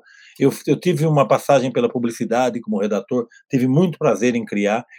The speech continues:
Criar sempre me interessou. Narrar sempre me interessou. E hoje eu sou roteirista. Mas eu sempre digo o seguinte: a literatura é o único lugar onde eu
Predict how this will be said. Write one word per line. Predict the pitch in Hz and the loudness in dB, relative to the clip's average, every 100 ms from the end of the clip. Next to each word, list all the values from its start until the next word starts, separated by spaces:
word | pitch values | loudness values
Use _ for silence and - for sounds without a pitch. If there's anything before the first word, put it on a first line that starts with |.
| - | 0
Criar | 190 226 226 | 4 6 4
sempre | 214 254 220 185 | 2 2 4 2
me | |
interessou. | 127 120 110 - 80 - _ _ - | 0 0 -2 -4 -12 -12 _ _ -6
Narrar | 139 160 123 180 170 | 0 0 2 2 2
sempre | - 127 113 | -2 -4 -2
me | 107 | -4
interessou. | 90 98 - - - - | -4 -8 -8 -16 -16 -4
E | 131 | 2
hoje | 143 160 | 4 4
eu | 151 | 4
sou | 151 | 2
roteirista. | 135 151 135 151 - 85 - _ - - - | 2 2 4 4 2 -6 -12 _ -20 -20 -2
Mas | 160 190 | 2 4
eu | |
sempre | 208 240 | 4 4
digo | 185 202 196 | 4 2 0
o | |
seguinte: | - 131 151 - - _ _ - | -2 -4 -4 -6 -10 _ _ 0
a | 208 | 2
literatura | 208 208 185 214 208 208 | 4 4 2 2 2 4
é | |
o | 196 | 4
único | 226 220 214 | 4 2 0
lugar | 175 123 170 165 | 0 0 0 -2
onde | 156 | -4
eu | 165 | -6